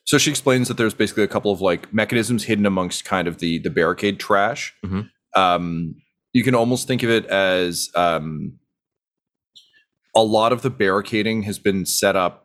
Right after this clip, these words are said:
Speaker 1: against this gate. She essentially freed up the s-, the, the slot the gate needs to open,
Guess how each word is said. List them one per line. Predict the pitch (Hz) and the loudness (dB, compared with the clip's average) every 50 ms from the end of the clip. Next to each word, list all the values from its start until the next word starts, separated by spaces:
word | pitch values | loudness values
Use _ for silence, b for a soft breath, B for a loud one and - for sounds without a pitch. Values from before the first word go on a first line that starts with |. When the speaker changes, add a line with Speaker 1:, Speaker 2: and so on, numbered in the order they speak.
| _ - | _ -4
Speaker 1:
against | 110 101 - - 101 98 98 90 90 - - - - - - - - _ _ - | -4 -4 -2 0 0 0 0 -2 -4 -4 -6 -6 -6 -8 -10 -12 -14 _ _ -6
this | 92 85 - | -4 -4 -4
gate. | - - 120 113 98 90 90 - - b b b b b b | 0 0 2 2 2 0 -2 -4 -8 b b b b b b
She | - - 123 | -2 0 0
essentially | 117 - - 123 117 - 117 117 110 104 98 98 98 - - _ _ _ _ - - - - - | 0 2 2 0 0 0 0 0 0 0 0 -2 -4 -6 -12 _ _ _ _ -16 -12 -10 -2 0
freed | - 120 120 113 113 | 2 4 4 4 2
up | 107 - | 0 -2
the | - 110 | -2 -2
s-, | - - - - - | -2 -4 -4 0 0
the, | 101 95 92 90 87 85 85 87 - - _ - | 2 2 2 0 0 -2 -2 -4 -8 -10 _ -6
the | 95 | -4
slot | - - - 113 101 98 - 98 | -2 0 2 2 2 2 0 -4
the | |
gate | 87 - 92 101 135 131 | -4 -2 -2 -2 -2 -2
needs | 120 123 131 131 127 127 | -2 -2 -2 -2 0 0
to | 131 | 2
open, | 127 135 131 147 147 156 160 | 2 2 0 -2 -4 -4 -6